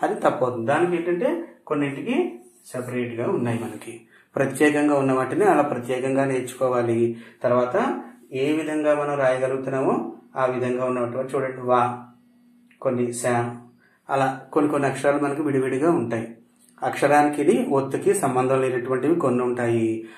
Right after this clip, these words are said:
అక్షరము హెడ్‌లైన్ తీసేస్తే, తలకట్టు తీసేస్తే ఒత్తులుగా మార్చుకునేవి కొన్ని ఉంటాయి. అది మీరు అక్షరం అక్షరం చూస్తుంటే మనకి ఆటోమేటిక్‌గా అర్థమవుతుంది మనకి అది. అది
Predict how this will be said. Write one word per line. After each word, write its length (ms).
అక్షరము 840
హెడ్‌లైన్ 400
తీసేస్తే, 540
తలకట్టు 400
తీసేస్తే 760
ఒత్తులుగా 460
మార్చుకునేవి 540
కొన్ని 280
ఉంటాయి. 360
అది 140
మీరు 440
అక్షరం 320
అక్షరం 340
చూస్తుంటే 560
మనకి 520
ఆటోమేటిక్‌గా 680
అర్థమవుతుంది 580
మనకి 220
అది. 240
అది 200